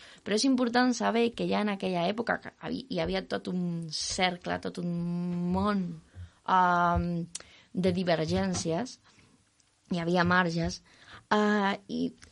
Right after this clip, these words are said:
es feien connexions, no? Vull dir, eh, el periodista que li va fer tots aquests reportatges, o una part important d'aquests reportatges, era un periodista que se sabia que era homosexual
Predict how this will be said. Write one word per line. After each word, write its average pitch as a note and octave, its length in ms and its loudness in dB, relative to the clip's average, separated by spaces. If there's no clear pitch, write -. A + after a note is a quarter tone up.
es F#3+ 160 -4
feien A#3 420 6
connexions, F3+ 720 0
no? F#3+ 160 2
Vull F#3 160 2
dir, F#3+ 160 2
eh, F3+ 720 6
el G#3 160 6
periodista G#3+ 880 4
que F#3 180 0
li F#3 160 0
va G3+ 160 4
fer A3 400 2
tots G#3 180 -2
aquests G3+ 360 -4
reportatges, G3+ 880 2
o F#3+ 80 2
una F3 240 2
part F#3 160 -2
important F#3+ 400 0
d'aquests F#3 320 -6
reportatges, G3 920 -2
era A#3 260 8
un F#3 140 0
periodista F#3+ 560 -2
que F#3 240 -2
se E3+ 200 -2
sabia E3+ 540 0
que F#3 100 -6
era F3 140 -2
homosexual A#3 760 0